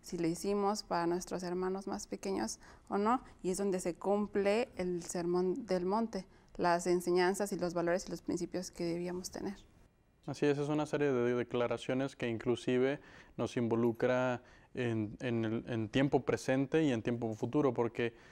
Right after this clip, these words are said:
Speaker 2: muestra ciertas características, eh, que deberíamos tener aquí en la tierra, pero también son ciertas, ciertos principios que se llevan hacia el reino, ¿no? Y son ciertos principios que inclusive en el reino se siguen. Entonces, yo creo que son ciertas enseñanzas que son aplicables ahorita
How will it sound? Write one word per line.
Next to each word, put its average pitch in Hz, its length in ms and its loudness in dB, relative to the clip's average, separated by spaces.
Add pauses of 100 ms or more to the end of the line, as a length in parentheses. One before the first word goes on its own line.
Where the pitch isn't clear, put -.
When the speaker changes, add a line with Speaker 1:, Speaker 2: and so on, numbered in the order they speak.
(160)
Speaker 2:
muestra 139 640 4
ciertas 135 440 0
características, 123 960 0
eh, 113 500 2
que 123 100 4
deberíamos 113 440 2
tener 120 240 2
aquí 131 180 -2
en 131 60 4
la 131 100 2
tierra, 131 280 4
pero 170 180 6
también 135 320 4
son 143 220 0
ciertas, 139 480 2 (280)
ciertos 135 480 2
principios 131 640 2
que 123 120 2
se 120 160 2
llevan 123 440 4 (640)
hacia 117 320 -4
el 107 100 -2
reino, 131 320 4
¿no? 127 160 2
Y 131 60 4
son 131 180 0
ciertos 139 260 2
principios 131 420 0
que - 60 -2
inclusive 127 380 0
en 127 80 0
el 113 140 -2
reino 135 300 2
se 113 140 -2
siguen. 113 360 -4 (300)
Entonces, 131 460 0
yo 123 140 0
creo 127 160 2
que 127 80 0
son 123 220 0
ciertas 127 240 0
enseñanzas 123 480 -2
que - 160 -4
son 123 140 -2
aplicables 117 420 0
ahorita 127 420 0